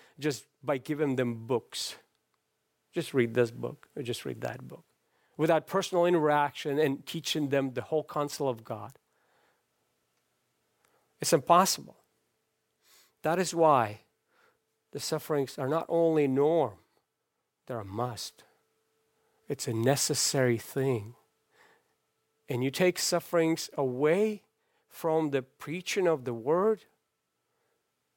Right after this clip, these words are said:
you have no preaching of the word. You will bail. And in this way, Paul is like Jesus. Like, in this way, he's, he's suffering like Jesus, not in a salvific way,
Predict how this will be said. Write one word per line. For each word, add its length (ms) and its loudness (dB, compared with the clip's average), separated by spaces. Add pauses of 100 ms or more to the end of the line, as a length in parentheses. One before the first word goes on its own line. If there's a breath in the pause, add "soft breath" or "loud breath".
(920)
you 140 -2
have 220 -2
no 80 -8
preaching 420 -16
of 100 -20
the 140 -20
word. 260 -20 (1040)
You 120 0
will 100 2
bail. 420 -2 (1900 soft breath)
And 140 4
in 140 2
this 280 2
way, 520 4 (680)
Paul 380 2
is 120 -2
like 200 0
Jesus. 580 -8 (800)
Like, 160 -4
in 140 2
this 260 2
way, 200 6
he's, 280 -2
he's 240 -2
suffering 460 2
like 240 2
Jesus, 500 -2
not 240 2
in 80 4
a 40 2
salvific 600 2
way, 320 2